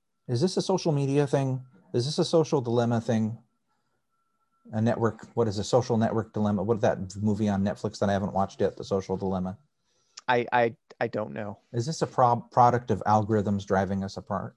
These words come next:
Speaker 1: apart?
Speaker 2: Well, that's probably not irrelevant, but the algorithms just exacerbate the way we already are.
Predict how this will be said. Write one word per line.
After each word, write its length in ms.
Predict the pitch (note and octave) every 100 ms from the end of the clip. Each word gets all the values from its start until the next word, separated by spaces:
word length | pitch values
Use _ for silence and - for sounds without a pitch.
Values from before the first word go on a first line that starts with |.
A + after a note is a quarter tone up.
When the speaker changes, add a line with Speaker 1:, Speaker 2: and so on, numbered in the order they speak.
| -
Speaker 1:
apart? 440 | - G2+ F#2+ - _ _ _ _ _ _ _ -
Speaker 2:
Well, 280 | E3+ E3+ F3+
that's 160 | G#3
probably 340 | - B3+ B3+ B3
not 220 | G3 F3
irrelevant, 580 | D3 C#3+ D#3+ F#3+ G#3 -
but 180 | E3 D3+
the 120 | D#3+
algorithms 720 | G#2+ F3 G#3 G#3 F#3 F3 D3+ -
just 420 | D#3 D3 - - _
exacerbate 720 | D3 C#3 C#3 C#3+ - C#3+ C#3
the 60 | B2+
way 120 | B2+
we 160 | B2+ B2
already 260 | A#2+ A#2 A2+
are. 380 | B2 - -